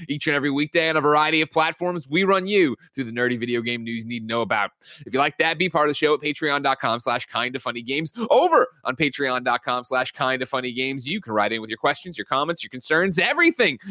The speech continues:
under the daily video game sun to be read here on the show. Of course, over on patreon dot com slash kinda funny games, you can get each and every episode of Kinda Funny Games Daily ad-free.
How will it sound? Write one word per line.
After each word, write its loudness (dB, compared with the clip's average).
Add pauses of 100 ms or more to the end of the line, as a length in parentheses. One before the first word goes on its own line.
under 4
the 0
daily 0
video 0
game -4
sun -2
to -2
be 2
read 2
here 0
on 2
the -4
show. 0 (300)
Of -14
course, 0
over 0
on -4
patreon -4
dot 0
com -2
slash -4
kinda -2
funny 2
games, -2 (180)
you 2
can -18
get -4
each -10
and -4
every -2
episode -2 (100)
of 4
Kinda -2
Funny -2
Games -6
Daily 0 (100)
ad-free. 2